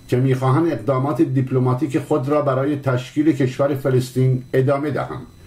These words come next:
یکی از مسئولان آمریکایی که خواست نامش فاش نشود، گفت،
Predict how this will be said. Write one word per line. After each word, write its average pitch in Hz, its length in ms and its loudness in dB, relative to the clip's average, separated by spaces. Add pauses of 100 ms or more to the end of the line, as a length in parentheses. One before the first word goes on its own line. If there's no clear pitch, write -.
(320)
یکی 131 340 2
از 175 180 -2
مسئولان 147 520 0
آمریکایی 151 540 0
که 143 120 -2
خواست 143 340 -2
نامش 147 360 0
فاش 127 380 -2
نشود، 131 480 -2
گفت، 147 220 0